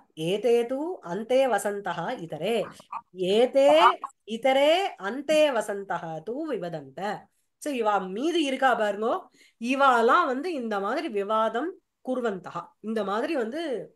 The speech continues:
விவாதம் பண்ணிட்டு இருக்கா. என்ன அப்படின்னா, சிறகாலமாக கர்ம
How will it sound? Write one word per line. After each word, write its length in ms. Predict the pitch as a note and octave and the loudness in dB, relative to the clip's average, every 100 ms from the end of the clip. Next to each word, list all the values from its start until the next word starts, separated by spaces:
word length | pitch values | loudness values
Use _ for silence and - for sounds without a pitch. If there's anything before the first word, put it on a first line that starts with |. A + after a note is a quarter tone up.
| _ | _
விவாதம் 520 | - G#3 A#3+ G#3+ G#3+ B3+ | -8 -2 0 -2 -4 -8
பண்ணிட்டு 320 | E3 D#3+ D#3+ | -8 -10 -12
இருக்கா. 240 | C3 D3+ D3+ - _ _ | -14 -14 -14 -18 _ _
என்ன 260 | F#3 A#3+ C4 A3 E3 | -6 -4 -2 -4 -4
அப்படின்னா, 440 | D#3+ E3 D#3+ D#3+ E3 - _ _ | -8 -8 -6 -8 -12 -16 _ _
சிறகாலமாக 960 | - F3 G#3 A#3+ B3+ C4 C4 C#4+ D#4+ F4 | -6 -2 0 2 4 2 2 2 0 -4
கர்ம 280 | G#3+ G3 | -4 -6